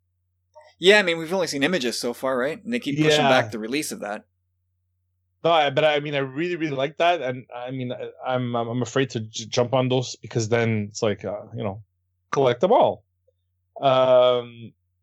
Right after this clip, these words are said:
Speaker 2: but, uh, as far as the Lego goes, it would be the Slave One, uh, followed behind by the, um, by the Tantive V four. But, uh, yeah,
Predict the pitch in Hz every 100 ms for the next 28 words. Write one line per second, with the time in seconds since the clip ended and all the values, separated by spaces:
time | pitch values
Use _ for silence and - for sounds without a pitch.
0 | _ - 131 113 - 123 117 113 113 -
1 | 135 120 113 123 113 123 123 127 131 135
2 | 120 110 113 107 - 113 107 110 120 127
3 | 120 _ _ _ _ _ _ - 107 110
4 | 110 110 - - 165 190 196 190 175 180
5 | 165 170 170 156 156 160 143 139 139 131
6 | 131 127 127 127 117 _ _ _ 127 127
7 | 135 131 123 131 127 - 120 123 120 -
8 | 127 127 139 - _ _ _ - 127 120
9 | - 127 120 117 117 113 110 107 _ _
10 | _ _ _ _ - _ _ _ _ _
11 | _ _ 127 120 117 107